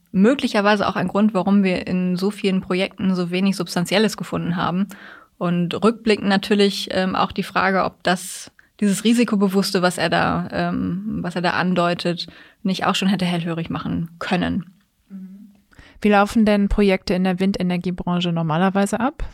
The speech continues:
Speaker 1: Das ist gar nicht so anders, als die Holt Holding, ähm, das letztlich gemacht hat, ähm, nur eben mit tatsächlichen Ergebnissen. Ähm, Hendrik Holt war ein sogenannter Frühphaseninvestor, das heißt,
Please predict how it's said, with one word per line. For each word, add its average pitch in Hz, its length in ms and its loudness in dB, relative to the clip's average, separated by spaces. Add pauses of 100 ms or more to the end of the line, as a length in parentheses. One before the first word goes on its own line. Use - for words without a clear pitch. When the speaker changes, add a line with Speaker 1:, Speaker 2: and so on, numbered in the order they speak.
(200)
Speaker 1:
Das 214 340 -2
ist 240 120 -8
gar 208 100 2
nicht 247 180 2
so 240 380 -6
anders, 233 320 2
als - 240 -2
die 202 80 -2
Holt 196 240 -4
Holding, 165 460 -4
ähm, 175 200 -4
das 175 180 -6
letztlich 175 340 -10
gemacht - 400 -8
hat, - 340 -8
ähm, 185 160 -4
nur - 140 -2
eben 180 140 0
mit 185 120 -2
tatsächlichen 185 420 -6
Ergebnissen. 170 720 -6 (460)
Ähm, 165 160 -4
Hendrik 202 360 -2
Holt 254 440 0
war 202 140 4
ein 202 140 4
sogenannter 190 460 0
Frühphaseninvestor, 214 1400 -2
das 190 240 -6
heißt, 185 360 -6